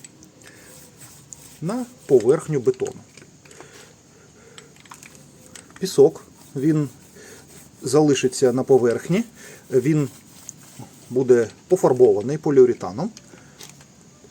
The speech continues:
Також він буде трошки стирчати, поверхня буде не ковзаючою, але при цьому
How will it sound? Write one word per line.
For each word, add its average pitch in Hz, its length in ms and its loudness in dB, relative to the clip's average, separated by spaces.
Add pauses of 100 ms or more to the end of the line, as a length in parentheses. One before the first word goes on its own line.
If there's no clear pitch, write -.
(180)
Також 220 400 -2
він 170 200 -2
буде 160 220 -2
трошки 165 440 0
стирчати, 131 640 -4 (260)
поверхня 147 460 0
буде 131 460 2 (1300)
не 156 160 -2
ковзаючою, 160 760 2 (540)
але 151 360 4
при 143 180 -2
цьому 214 440 0